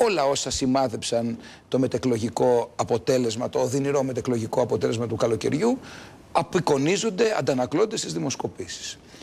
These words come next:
Περιμένουμε, νομίζω όλοι, ένα ορόσημο εσωτερικό. Το εσωτερικό μας ορόσημο είναι το συνέδριο.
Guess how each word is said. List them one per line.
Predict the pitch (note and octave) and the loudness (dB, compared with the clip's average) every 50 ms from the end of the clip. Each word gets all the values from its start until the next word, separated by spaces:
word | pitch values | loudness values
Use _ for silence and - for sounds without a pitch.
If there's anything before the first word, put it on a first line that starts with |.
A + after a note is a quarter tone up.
| - - - - - | -20 -20 -20 -6 0
Περιμένουμε, | - D#3+ D3+ D#3+ - G3+ A3+ A#3+ A#3 A3+ G#3+ G#3+ F#3+ F3+ E3 D3+ - - | 2 2 2 2 0 0 0 2 2 2 2 2 2 2 2 0 -2 -2
νομίζω | - - D3 C#3+ D#3 F#3+ G#3+ G3+ A3 A3 F3 | 0 0 2 2 2 2 2 2 4 4 4
όλοι, | E3 D#3 E3 F#3+ A#3+ C#4 - | 4 4 2 0 -2 -4 -2
ένα | - G#3+ A3+ A3+ A3+ | -2 0 0 2 4
ορόσημο | A3+ A3 G#3+ G3 D#3 - - E3+ D3+ C#3 A2 F#2+ - - - - _ | 4 4 4 2 2 0 -2 -2 -4 -4 -6 -8 -12 -16 -20 -8 _
εσωτερικό. | - D#3 - F#3+ E3 - F3 D#3+ E3 - - C3 G#2+ - - - - - - - - | -2 0 0 0 -2 0 0 0 0 0 0 -2 -2 -2 -6 -16 -20 -20 -20 -14 -2
Το | - | 0
εσωτερικό | D#3 C#3+ - D3+ C3 D3 D3+ - B3+ A#3+ | 0 2 2 2 4 2 2 2 0 0
μας | B3 F#3+ - | 0 0 2
ορόσημο | - B3 C4 - - A#3 A3+ | 2 2 2 0 0 0 0
είναι | A3+ A#3+ | 2 2
το | A3+ G#3+ | 2 0
συνέδριο. | - F#3 F3+ F3+ D#3 B2+ G#2+ G#2 G2+ F#2 | 0 2 2 2 2 2 0 -2 -4 -6